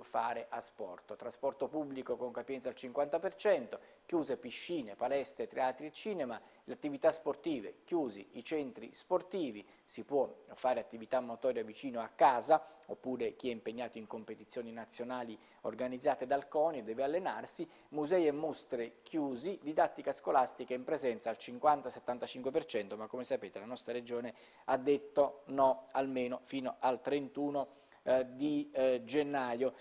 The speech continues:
Passiamo adesso a, a parlare di Io Apro, l'iniziativa che non ha avuto una grandissima adesione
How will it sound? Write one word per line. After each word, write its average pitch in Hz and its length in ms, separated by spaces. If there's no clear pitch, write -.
Passiamo 185 580
adesso 175 680
a, 135 240
a 120 100
parlare 139 720
di 135 300
Io 165 340
Apro, 123 540
l'iniziativa 123 960
che 131 460
non 147 200
ha 139 80
avuto 151 320
una 131 200
grandissima 127 840
adesione 123 680